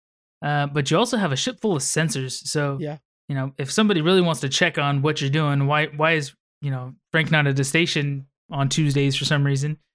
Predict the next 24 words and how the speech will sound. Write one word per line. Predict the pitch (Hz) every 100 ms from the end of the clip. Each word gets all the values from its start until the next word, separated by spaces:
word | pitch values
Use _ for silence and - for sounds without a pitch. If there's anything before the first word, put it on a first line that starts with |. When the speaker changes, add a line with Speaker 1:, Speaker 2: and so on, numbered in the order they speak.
| _ _ -
Speaker 1:
Uh, | - 139 135
you | 151
know, | 175
they | 151
could | 147
track | 135 147 139
you |
down. | 139 139 131
So | 139 135 _ _ -
I | 196
think | 294
it'd | 214
be | 147
really | 147 160
hard | 131 - 151 143 139
to, | 131 127 120 _ _ _
to | 143
lie | 135 135
to | 131
people, | 135 131 131 - _ _ _
but | 127 123 _ _ _ _ _ _ _ _ _ -
I | 180
don't |
know. | 202 151